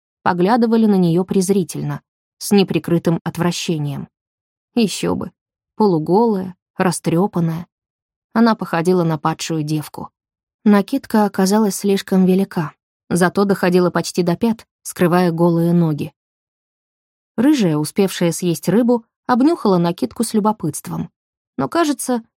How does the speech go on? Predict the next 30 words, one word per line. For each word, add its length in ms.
в 120
целом 300
осталась 420
довольна. 560
Она 220
единственная 680
смотрела 480
на 160
Велгу 320
по-прежнему 600
дружелюбно. 680
Ей 220
не 120
важно 360
было, 300
похожа 420
её 240
хозяйка 480
на 120
княжну 560
или 220
на 260
оборванку. 720
«Чего 340
нужно?» — 480
раздался 480
резкий 260
голос 320
с 60
мостков. 540